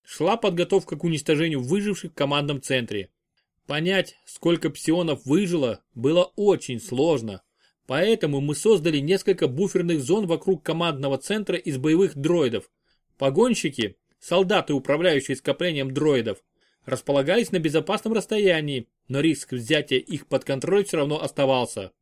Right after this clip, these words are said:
Для уничтожения силового щита подогнали мощные плазменные орудия, которые должны будут перегрузить щит и по возможности уничтожить командный центр.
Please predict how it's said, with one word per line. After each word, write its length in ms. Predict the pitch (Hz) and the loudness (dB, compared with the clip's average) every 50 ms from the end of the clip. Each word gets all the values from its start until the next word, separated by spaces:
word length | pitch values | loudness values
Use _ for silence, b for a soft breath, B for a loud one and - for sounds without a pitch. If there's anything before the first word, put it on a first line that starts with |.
| _ _ b b b b b b b | _ _ b b b b b b b
Для 220 | - 117 139 180 | -4 -2 0 0
уничтожения 580 | 190 190 180 - - 196 185 160 202 202 190 175 | 2 0 -2 0 0 0 2 2 2 2 2 0
силового 480 | 156 - 180 170 170 180 180 175 165 151 | 0 0 2 4 4 4 4 4 2 0
щита 540 | - - 165 151 - 190 196 208 214 202 - - | 0 -2 -4 -2 -2 -2 -2 -2 -4 -6 -4 -2
подогнали 440 | 135 135 151 147 151 156 147 147 143 | 0 0 0 0 0 0 0 0 0
мощные 440 | 147 180 208 196 - - 190 180 170 | 0 0 0 0 0 0 0 0 0
плазменные 540 | - 160 170 175 165 170 180 175 175 165 | 0 0 0 0 0 0 0 0 -2 -2
орудия, 640 | - - 156 175 175 170 160 151 127 123 113 101 101 _ _ _ _ _ _ _ | -2 -2 0 0 0 0 0 0 2 2 0 0 -2 _ _ _ _ _ _ _
которые 360 | - 131 - 156 139 143 139 | -4 -2 0 2 2 2 2
должны 380 | 131 131 131 123 135 180 214 | 4 4 2 4 2 2 0
будут 320 | 214 185 202 202 160 - - | 2 2 2 2 2 2 2
перегрузить 560 | - 160 160 143 151 160 147 151 165 135 - | 4 4 4 4 0 -2 -2 -2 -2 -4 -4
щит 340 | - - - 214 220 - _ _ _ _ _ _ | -8 -6 -6 -6 -6 -8 _ _ _ _ _ _
и 100 | - 220 | -2 -2
по 180 | 233 - 202 185 | 0 2 2 2
возможности 640 | 156 160 143 127 147 170 196 185 196 190 - - 180 - | 2 2 0 0 0 0 0 0 0 -2 -4 -8 -6 -4
уничтожить 560 | 196 185 202 196 - - 220 208 185 160 - | -2 -2 -2 -2 0 2 2 2 2 2 -2
командный 420 | - 151 139 143 135 127 127 127 | -4 -4 -2 -2 -2 -2 -4 -6
центр. 480 | 117 - - 123 113 104 - 98 95 | -6 -4 -4 -4 -4 -4 -8 -12 -14